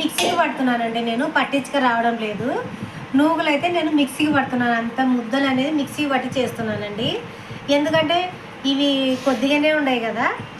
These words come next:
నేనైతే మిక్సీ పడుతున్నాను. కానీ మిక్సీ పట్టినా కూడా ముద్ద చేసేటప్పుడు చాలా ఆయిల్ వస్తుందండి, బాగుంటుంది చాలా నిజంగా అండి. నేను ముద్దలు కట్టి కూడా చూపిస్తాను మీకు.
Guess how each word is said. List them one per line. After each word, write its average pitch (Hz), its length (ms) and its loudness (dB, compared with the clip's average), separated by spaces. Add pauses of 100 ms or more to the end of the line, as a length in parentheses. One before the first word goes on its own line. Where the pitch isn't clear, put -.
(180)
నేనైతే 254 300 0 (100)
మిక్సీ 285 320 -2
పడుతున్నాను. 254 440 0 (100)
కానీ 311 260 2
మిక్సీ - 280 -4
పట్టినా 320 340 0
కూడా 349 260 -4 (220)
ముద్ద 277 140 2 (160)
చేసేటప్పుడు 277 480 0 (120)
చాలా 262 400 0 (120)
ఆయిల్ 277 220 0
వస్తుందండి, 240 400 -2
బాగుంటుంది 220 800 -2 (840)
చాలా 247 240 2 (160)
నిజంగా 269 320 0
అండి. 254 160 2
నేను 359 280 0
ముద్దలు 277 280 2
కట్టి 262 200 0
కూడా 269 200 0
చూపిస్తాను 247 560 0
మీకు. 214 260 -2